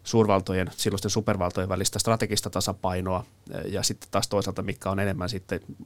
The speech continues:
matala räjähdetehoisia taistelukenttäkäyttöön lyhyemmän kantaman, kantaman kantolaitteilla maaliin saatettavia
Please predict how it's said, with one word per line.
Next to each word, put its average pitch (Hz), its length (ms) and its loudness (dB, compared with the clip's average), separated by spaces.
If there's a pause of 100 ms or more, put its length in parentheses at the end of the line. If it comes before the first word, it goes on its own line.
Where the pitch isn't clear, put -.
(120)
matala 104 420 0
räjähdetehoisia 107 720 2
taistelukenttäkäyttöön 104 1080 0
lyhyemmän 101 360 0
kantaman, 98 520 -4 (400)
kantaman 101 380 2
kantolaitteilla 98 680 2
maaliin 95 360 2
saatettavia 95 680 -2